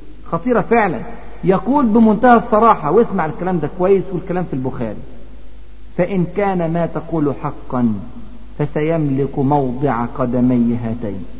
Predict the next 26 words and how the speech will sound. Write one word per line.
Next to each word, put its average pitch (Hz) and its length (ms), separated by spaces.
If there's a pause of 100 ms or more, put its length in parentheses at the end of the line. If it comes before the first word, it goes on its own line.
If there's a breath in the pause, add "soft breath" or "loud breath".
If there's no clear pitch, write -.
(480)
الشام 175 400
اللي 151 140
أنا 143 100
واقف 170 240
فيها 180 140
ديت، 208 340 (400)
بيت 202 220
المقدس، 208 520 (460)
سيملكه 190 760 (300)
رسول 180 320
الله 202 140
صلى 170 180
الله 151 120
عليه 147 100
وسلم، 110 140 (440)
فسيملك 226 760
موضع 214 560
قدمي 202 600
هاتين، 196 580 (480)
وقد 208 260
كنت 294 420
أعلم 220 580
أنه 170 460 (100)
خارج، 127 300 (840)
لم 269 220
أكن 254 320